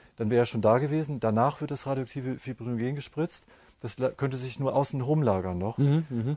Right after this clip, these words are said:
Speaker 1: Und dann hat man ja, äh, mit dem Geigerzähler untersucht, aber die Radioaktivität war im gesamten Thrombus gleichermaßen innen wie außen gleichmäßig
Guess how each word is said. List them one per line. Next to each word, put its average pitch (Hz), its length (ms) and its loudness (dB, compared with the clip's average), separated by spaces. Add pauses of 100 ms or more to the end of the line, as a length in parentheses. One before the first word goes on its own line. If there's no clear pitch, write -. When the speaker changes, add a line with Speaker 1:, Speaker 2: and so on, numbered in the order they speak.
Speaker 1:
Und 123 120 -4
dann 120 140 0
hat 139 140 -4
man 127 120 -2
ja, 117 240 4
äh, - 680 -12
mit 113 180 -2
dem 110 60 -8
Geigerzähler 117 560 4
untersucht, 117 500 -2 (320)
aber 120 200 0
die 117 240 -2
Radioaktivität 117 840 -4
war 123 80 2
im 123 80 -4
gesamten 135 440 4
Thrombus 135 520 -2 (100)
gleichermaßen 127 760 0
innen 139 240 -4
wie 120 100 -2
außen 117 320 0
gleichmäßig 117 600 -4